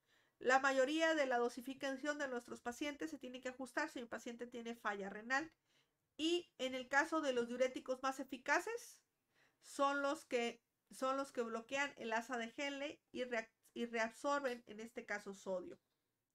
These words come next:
Todas las clases o las varias clases pres-, prescritas con mayor frecuencia son los diuréticos osmóticos, que les decía, en este caso,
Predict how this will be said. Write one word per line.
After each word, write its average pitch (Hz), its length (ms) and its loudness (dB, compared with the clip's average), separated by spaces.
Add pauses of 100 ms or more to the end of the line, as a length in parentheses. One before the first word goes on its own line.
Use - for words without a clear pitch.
(1300)
Todas 370 280 10
las 302 180 2
clases 285 540 0
o 226 100 -2
las 233 160 2
varias 277 240 2
clases 269 340 -2
pres-, 226 280 -6 (260)
prescritas 262 640 -4
con 226 140 -6
mayor 233 280 -4
frecuencia 262 600 -2
son 254 180 -4
los 254 120 -2
diuréticos 226 520 -8
osmóticos, 233 800 -4
que 226 140 -10
les 202 120 -6
decía, 247 540 -4
en 214 160 -10
este 233 300 -10
caso, 269 520 0